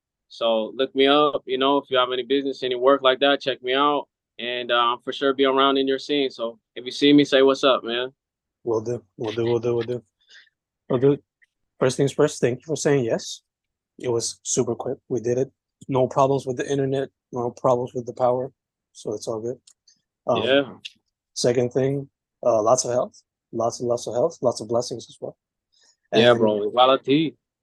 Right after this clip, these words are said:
Speaker 2: Yeah, yeah. And third, pa'lante. Siempre pa'lante, yo.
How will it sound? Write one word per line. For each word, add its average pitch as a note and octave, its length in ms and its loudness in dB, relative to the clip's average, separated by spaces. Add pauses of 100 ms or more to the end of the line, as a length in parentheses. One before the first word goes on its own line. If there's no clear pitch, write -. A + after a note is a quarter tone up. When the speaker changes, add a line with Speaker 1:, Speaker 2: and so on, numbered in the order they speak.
(200)
Speaker 2:
Yeah, A#2 180 0
yeah. C#3+ 140 -2 (500)
And B2+ 240 0
third, D3 300 2
pa'lante. C#3+ 420 2 (240)
Siempre B2 340 -4
pa'lante, C#3+ 440 -2
yo. G#2+ 180 -12